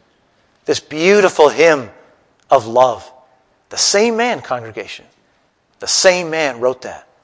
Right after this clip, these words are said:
What a difference. And perhaps there are some here who know, who remember that change when God took that hate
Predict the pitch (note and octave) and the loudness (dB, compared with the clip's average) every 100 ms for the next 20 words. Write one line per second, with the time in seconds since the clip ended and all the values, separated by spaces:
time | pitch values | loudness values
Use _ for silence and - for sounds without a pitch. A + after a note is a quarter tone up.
0 | - F3+ D#3 D3 - A2 - - _ _ | -8 -8 -6 -10 -12 -20 -20 -20 _ _
1 | _ _ _ _ _ _ _ _ _ _ | _ _ _ _ _ _ _ _ _ _
2 | _ - B2 A#2+ F#3+ F#3 E3 F3+ - D3 | _ -8 4 6 8 8 8 8 6 2
3 | B2+ D#3 B2+ C3 B2 D#3 E3+ A#2 C3+ B2+ | 4 2 2 0 4 8 8 6 2 -2
4 | B2 F3 F3+ B2 A#2+ - E3 F#3 C#3 F#2 | 2 2 4 2 0 0 0 -2 -4 -10
5 | - _ _ _ - C3+ C#3+ C3 - E3+ | -18 _ _ _ -8 4 6 6 4 2
6 | C#3 A#2 - B2+ E3+ G#3+ | 4 2 0 -4 -2 -2